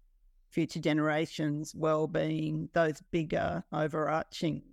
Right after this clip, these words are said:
um, things, which to me is what they should be about. You know, we should be collecting this data so we can be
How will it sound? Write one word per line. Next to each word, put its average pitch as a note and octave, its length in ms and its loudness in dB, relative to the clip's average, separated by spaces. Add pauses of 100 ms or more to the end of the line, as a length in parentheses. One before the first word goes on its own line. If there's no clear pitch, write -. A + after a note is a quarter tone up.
(160)
um, D3+ 500 -2
things, F3 240 2
which - 220 -4
to F#3 100 0
me F3+ 280 2
is C#3+ 120 0
what D3 180 -4
they D3 100 -4
should C#3+ 260 -4
be E3+ 140 0
about. D#3+ 380 -2
You E3+ 100 -2
know, D#3 60 0
we D#3 100 -2
should - 360 -4
be D#3+ 180 0
collecting D3+ 580 0
this D3 140 -4
data D#3 460 0
so D#3 200 -2
we D#3 120 0
can D#3+ 200 -2
be D#3+ 140 -4